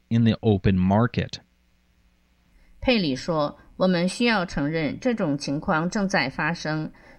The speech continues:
Speaker 2: 这样我们才能想办法来阻止它。”法轮功学员不仅遭受酷刑和谋杀，他们的器官还被偷走，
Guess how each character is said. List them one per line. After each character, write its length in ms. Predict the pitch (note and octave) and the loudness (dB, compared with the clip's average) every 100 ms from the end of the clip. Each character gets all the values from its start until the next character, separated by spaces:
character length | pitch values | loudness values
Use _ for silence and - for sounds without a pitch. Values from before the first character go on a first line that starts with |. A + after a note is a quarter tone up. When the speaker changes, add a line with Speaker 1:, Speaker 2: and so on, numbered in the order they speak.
| - | -2
Speaker 2:
这 160 | B3 A#3+ | 0 2
样 180 | G#3 | 0
我 100 | F3 | -2
们 220 | E3 D#3+ E3 | -2 -4 -4
才 180 | F#3+ | -2
能 200 | F#3 F#3+ | -2 -2
想 260 | G3+ D3+ B2 | -2 -2 0
办 240 | G3+ F#3 | 0 -2
法 220 | F#3 C3+ F2+ | -2 -4 -2
来 180 | C#3 | -2
阻 240 | D3+ C#3+ D#3+ | -4 -6 -6
止 180 | E3+ F2+ | -6 -8
它。” 440 | - C#3+ B2+ - - - _ | -4 -2 -2 -6 -18 -20 _
法 140 | G3 | -2
轮 180 | F#3 F#3+ | 0 -2
功 180 | G#3+ A#3+ | -2 -2
学 260 | B3 F3 E3+ | -2 -2 0
员 340 | C#3+ C#3 - | 0 0 -2
不 140 | A#3 A3+ | -4 -4
仅 280 | F3 D3+ | -2 -2
遭 200 | D3 F3 | 0 0
受 240 | F#3 F3+ E3+ | 0 -2 -4
酷 240 | - A3 | -4 -4
刑 260 | F#3 D3 D#3+ | -2 -2 -2
和 160 | D3 | -2
谋 240 | D3+ A#2+ B2+ | -2 -2 -2
杀， 400 | - C#3+ C3+ - - - | 0 0 0 -6 -20 -10
他 160 | - A#3 | -2 0
们 180 | A3 F3+ | 2 0
的 160 | C#3 | -2
器 240 | C#3+ - F#3 | -4 -6 -4
官 300 | F3+ F3+ F#3+ | -2 -2 -2
还 160 | E3+ | -4
被 260 | - F3+ C#3 | -2 -2 -2
偷 240 | - F#3 | -2 -2
走， 360 | F3+ B2 E2+ | -2 -2 -4